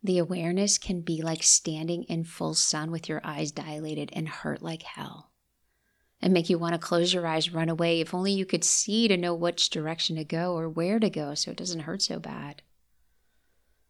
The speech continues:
And here's what follows. Judgment, comparison, guilt, shame, not enoughness.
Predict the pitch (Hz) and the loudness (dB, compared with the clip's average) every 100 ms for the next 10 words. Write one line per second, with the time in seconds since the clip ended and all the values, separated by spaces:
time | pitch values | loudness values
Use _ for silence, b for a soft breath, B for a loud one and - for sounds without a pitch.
0 | _ - 170 170 165 165 170 - 160 160 | _ -6 -4 -2 -4 -4 -8 -6 -8 -6
1 | 165 170 - - _ _ _ _ _ _ | -6 -2 -4 -4 _ _ _ _ _ _
2 | _ _ _ - 151 135 147 160 185 - | _ _ _ -6 -4 -4 -6 -8 -10 -14
3 | _ _ _ _ _ _ _ - 165 143 | _ _ _ _ _ _ _ -10 -8 -8
4 | - 143 151 - 170 170 190 _ _ _ | -10 -10 -2 -2 -2 -6 -16 _ _ _
5 | _ _ _ _ - 147 143 147 180 _ | _ _ _ _ -10 -4 -2 -2 -6 _
6 | - - _ _ _ _ _ _ _ _ | -12 -12 _ _ _ _ _ _ _ _
7 | _ - - 151 147 151 165 180 _ _ | _ -4 -4 -4 -8 -8 -10 -10 _ _
8 | _ _ _ _ _ _ - 175 151 151 | _ _ _ _ _ _ -8 -4 -4 -4
9 | - 175 151 147 139 151 - - 185 202 | -8 -8 -6 -6 -6 -10 -10 -6 -6 -4
10 | - - | -2 -2